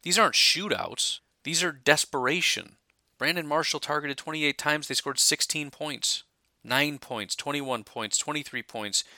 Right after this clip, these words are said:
Even the T O game that they won against Chicago, they won seventeen to zero. Twenty-two targets, they only scored seventeen points. Fifteen, twenty-four, twenty-four, sixteen,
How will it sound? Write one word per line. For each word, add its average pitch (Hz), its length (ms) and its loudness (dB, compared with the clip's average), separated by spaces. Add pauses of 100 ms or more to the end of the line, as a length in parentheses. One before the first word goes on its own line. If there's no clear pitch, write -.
(260)
Even 165 280 -2
the 143 120 -2 (140)
T 147 240 2
O 160 120 6
game 123 260 0
that 113 160 -2
they 113 120 4
won 110 540 -2 (120)
against - 280 0
Chicago, 135 440 2
they 117 100 0
won 117 180 -4
seventeen 139 560 0
to 107 100 -4
zero. 117 540 -2 (220)
Twenty-two 160 400 -6
targets, 151 360 0
they 127 60 -2
only 127 120 -4
scored 123 240 -2
seventeen 127 440 0
points. 127 280 -4
Fifteen, 120 440 -4
twenty-four, 120 420 -6
twenty-four, 127 440 -8
sixteen, - 720 -4